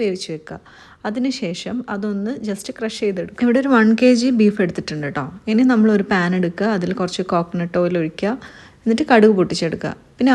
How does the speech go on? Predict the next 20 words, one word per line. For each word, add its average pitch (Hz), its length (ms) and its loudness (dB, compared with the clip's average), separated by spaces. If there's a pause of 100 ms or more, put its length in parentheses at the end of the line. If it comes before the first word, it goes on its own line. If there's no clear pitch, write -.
ആവശ്യത്തിന് 220 580 2
കുറച്ചധികം 233 500 0 (300)
വെളുത്തുള്ളി 220 380 6
എടുത്തിട്ടുണ്ട് 180 380 -2 (100)
ഞാനിവിടെ. 165 360 -2 (420)
നിങ്ങൾ 220 160 4 (100)
അതുപോലെ 220 320 4 (240)
നിങ്ങൾക്ക് 226 280 4 (220)
അത്ര - 160 -4 (100)
വെളുത്തുള്ളി 247 380 2
ഇഷ്ടമല്ല 240 360 0
എന്നുണ്ടെങ്കിൽ 240 420 2
കുറച്ചെടുത്താൽ 196 540 -2
മതി. 180 180 0 (500)
എന്നിട്ട് 262 280 2
വെളുത്തുള്ളി 233 440 4
ഇട്ട് 208 120 -2
കൊടുക്കുക. 202 300 0 (160)
അത് 220 120 0 (100)
just 220 240 -2